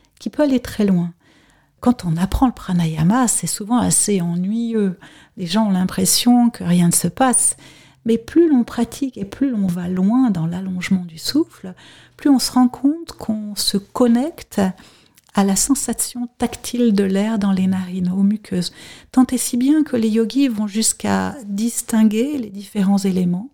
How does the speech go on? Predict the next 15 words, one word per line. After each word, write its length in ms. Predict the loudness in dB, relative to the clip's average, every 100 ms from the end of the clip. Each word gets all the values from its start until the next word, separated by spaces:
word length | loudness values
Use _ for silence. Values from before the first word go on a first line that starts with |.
| _ _ 2
Donc 300 | 2 2 0
le 80 | 0
sens 540 | 0 0 0 -2 -6 -2
olfactif 1040 | 0 0 0 -2 -2 -8 -8 -6 -10 -10 _ _
participe 920 | -2 -2 -2 -8 -4 -2 -2 -4 -2 -2 -2 -8 _ _ _ _ _ -2
à 100 | 0
la 120 | 0
pratique 640 | -2 -4 -2 -6 -6 -4
du 260 | 0 0 -2
pranayama. 720 | -6 0 2 2 -2 -2 -4 -8 _ -20 -20 -20 -20 _ 0
Le 220 | 2 4
parfum 560 | 2 -2 -2 -4 0 -2 -2 _ _ _
devient 380 | -2 0 4 2 2
très 160 | 0
subtil 640 | 0 -4 -6 -4 -4 -2